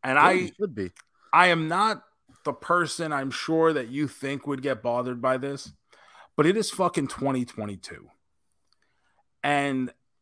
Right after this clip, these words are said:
Speaker 1: if at this point in your life, you do not know anyone or have encountered anyone who is gay or lesbian or trans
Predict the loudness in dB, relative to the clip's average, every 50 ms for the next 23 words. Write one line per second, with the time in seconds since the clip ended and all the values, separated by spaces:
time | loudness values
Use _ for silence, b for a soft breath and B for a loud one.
0 | _ _ _ _ _ _ _ _ _ _ 0 0 0 0 2 2 2 2 2 0
1 | 0 0 0 -2 -2 0 2 2 2 2 0 -2 -2 0 0 0 0 -2 -2 -4
2 | -8 -16 -20 -20 -20 -20 _ _ _ _ _ _ _ _ _ _ _ -18 -10 -4
3 | 0 2 2 2 2 0 -2 -4 -6 -8 -4 -2 0 0 2 2 0 0 0 -2
4 | -2 -2 0 0 0 -2 -2 -2 -4 -6 -10 _ _ _ _ 0 2 4 4 4
5 | 2 2 4 4 4 4 4 2 0 -4 -4 -8 _ _ _ _ _ _ _ -6
6 | -2 0 2 2 2 2 0 -2 -6 -6 -4 0 2 4 4 2 2 -2 -2 -2
7 | -4 -6 _ -4 -2 -2 -2 0 -2 -2 0 0 0 0 0 0 0 0 0 0
8 | 0 0 -2 -4 -6 -6 -6 -2 -2 0 0 0 0 0 0 -2 -2 B B B
9 | B B B B -10 -6 -2 0 2 2 2 0 0 0 0 0 0 -2 -6 -8
10 | B B B B B -6 -6 -6 -8 -10 -6 -2 0 2 2 2 0 0 -2 -4
11 | -4 -6 -8 -10